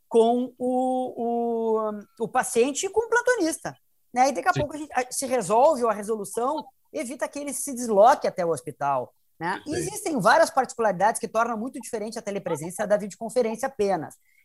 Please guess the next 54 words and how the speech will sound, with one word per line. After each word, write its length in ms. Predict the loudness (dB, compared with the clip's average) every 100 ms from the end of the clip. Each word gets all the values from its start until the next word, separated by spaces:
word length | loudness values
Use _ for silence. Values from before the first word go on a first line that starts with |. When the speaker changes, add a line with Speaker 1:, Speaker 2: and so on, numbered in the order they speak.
| -8
Speaker 1:
Existem 220 | 0 2
alguns 180 | 2 2
Speaker 2:
Aham. 80 | -2
Speaker 1:
recu-, 160 | -4 -4
recursos 480 | -2 -2 -4 -2
no 80 | -2
robô 420 | 0 0 4 4
em 60 | 4
relação 420 | 2 0 0 0
a 60 | 0
modificar 480 | -2 -6 -10 -4 -4
a 40 |
imagem, 520 | -2 -2 -2 -2 -8 -12 _ 0
dar 180 | 4
o 140 | 6 4
zoom, 380 | 0 2 2 0 -8 -2
ou 120 | 2
até 320 | 2 2 -2 -2
absorver 540 | -6 -2 -2 -2 0
os 160 | -2 -2
sinais 280 | -6 -6 -6
vitais 680 | -4 0 0 -2 -6 -14 _ _ -8
dos 200 | -6 0
wearables 480 | 2 4 2 0
pra 120 | -4 -4
dentro 240 | -4 -6
da 140 | -6
máquina. 400 | -2 -2 -4 -6
Então, 220 | -10 -8 -6
eu 100 | -6
tenho 260 | -6 -4
a 80 | -4
videoconferência 880 | -6 -8 -6 -2 0 0 -2 -4 -6 _ -4
e 40 |
do 80 | 2
outro 140 | 2
lado 160 | 4 4
eu 60 | 4
tenho 140 | 0
um 40 |
painel 420 | 4 4 4 2 2
com 80 |
sinais 320 | 0 -6 -6 -6
vitais, 380 | -4 -4 -4
que 80 | -8
nem 100 | -8
eu 60 | -6
tenho 160 | -6
um 60 | -4
painel 320 | 0 2 2
na 80 | 2
U 60 | 0
T 100 | -2
I. 240 | -4 -6